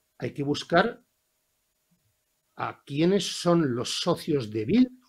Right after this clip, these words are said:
Y Bildu es socio preferente, lo ha sido y lo está siendo en esta legislatura,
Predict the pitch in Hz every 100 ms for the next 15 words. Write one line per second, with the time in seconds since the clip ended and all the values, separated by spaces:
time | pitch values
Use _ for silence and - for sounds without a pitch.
0 | _ _ _ _ _ _ _ _ _ _
1 | _ _ _ _ _ _ _ _ _ _
2 | _ - 123 107 120 208 226 214 240 -
3 | - 160 165 - - - - 220 226 -
4 | 123 - 117 - 120 202 220 214 107 -
5 | _ - 117 143 - 214 202 127 - _
6 | - 110 - - 165 208 214 143 104 123
7 | - 190 185 180 175 190 185 214 -